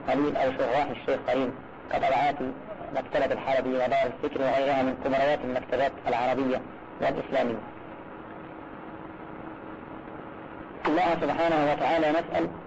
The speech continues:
أن يوفقنا في هذا العمل، وأن يجعله خالصا لوجهه الكريم، وأن يعم نفعه لطلاب العلم وباحثيه،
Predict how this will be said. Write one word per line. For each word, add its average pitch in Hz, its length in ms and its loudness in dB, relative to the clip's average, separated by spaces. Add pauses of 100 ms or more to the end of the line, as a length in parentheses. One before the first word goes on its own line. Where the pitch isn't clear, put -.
(100)
أن 139 100 4
يوفقنا 139 560 2
في 135 180 0
هذا 147 180 4
العمل، 120 240 2 (760)
وأن 131 140 4
يجعله 139 540 2
خالصا 139 340 2
لوجهه 139 540 2
الكريم، 127 400 2 (520)
وأن 143 260 4
يعم 147 420 4
نفعه 156 500 4 (560)
لطلاب 139 460 2
العلم 143 440 4
وباحثيه، 131 500 2